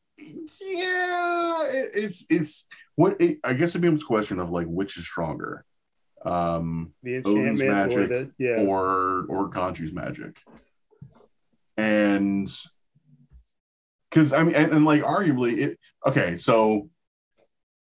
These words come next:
Speaker 1: it. <laughs> I remember reading it the first time and being like, "Come on, man, really? Is that what we're doing?"
Speaker 2: <laughs>
Speaker 1: Um, 'cause then ends up, so, so, so for, for the uninitiated,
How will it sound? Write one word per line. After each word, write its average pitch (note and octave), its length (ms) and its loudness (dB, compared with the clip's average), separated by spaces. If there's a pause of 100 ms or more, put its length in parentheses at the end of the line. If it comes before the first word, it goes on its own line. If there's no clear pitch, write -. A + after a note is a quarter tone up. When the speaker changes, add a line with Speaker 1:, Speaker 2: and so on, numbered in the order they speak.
Speaker 1:
it. A#2 140 -2
<laughs> - 400 -2
I D3+ 1300 0
remember F#3+ 300 4
reading D#3+ 240 4
it C#3 40 -2
the C3 60 -4
first C3 200 0
time B2 120 2
and A2+ 80 0
being A2 120 0
like, G2+ 280 -2 (240)
"Come F#2+ 120 -8
on, A#1 180 -6
man, - 300 -10 (540)
really? G#2+ 380 0
Is A#2 560 0
that G#2 100 4
what G#2+ 120 2
we're G#2+ 80 2
doing?" G#2+ 340 0 (280)
Speaker 2:
<laughs> - 300 -10
Speaker 1:
Um, G#2 720 2 (1160)
'cause C#3 180 2
then D#3 100 6
ends D3 160 4
up, D3 80 2 (260)
so, C3+ 280 0
so, A2 560 0
so G#2+ 200 -2
for, G#2 360 -2
for G2 140 -8
the G#2 120 2
uninitiated, F#2 720 0